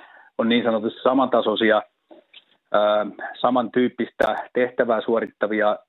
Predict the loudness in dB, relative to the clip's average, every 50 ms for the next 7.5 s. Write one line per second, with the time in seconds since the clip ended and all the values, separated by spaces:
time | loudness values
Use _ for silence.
0 | -4 -2 -2 0 0 0 2 2 2 0 0 -2 -4 -4 -2 -2 -2 -2 -2 -2
1 | -2 -2 -2 -2 -2 -2 -4 -4 -2 0 0 2 0 0 -2 0 -2 -2 -2 -4
2 | -6 -6 -4 -4 -4 -6 -6 -6 -4 -2 -2 0 2 2 2 2 2 0 -2 -2
3 | -2 -2 -2 -2 -4 -4 -4 -2 0 0 0 0 0 -2 -4 -6 -6 -8 _ _
4 | _ -20 _ -20 -20 -20 _ _ -20 -20 _ _ -10 -8 -6 -2 0 0 0 -2
5 | -2 -4 -4 -4 -6 _ _ -4 -2 0 0 2 2 2 2 0 0 0 0 0
6 | 0 0 -2 0 0 0 0 2 0 0 -2 -2 -6 -8 -6 -2 -2 0 -2 -2
7 | -2 -4 -4 -4 -4 -6 -8 -8 -8 -8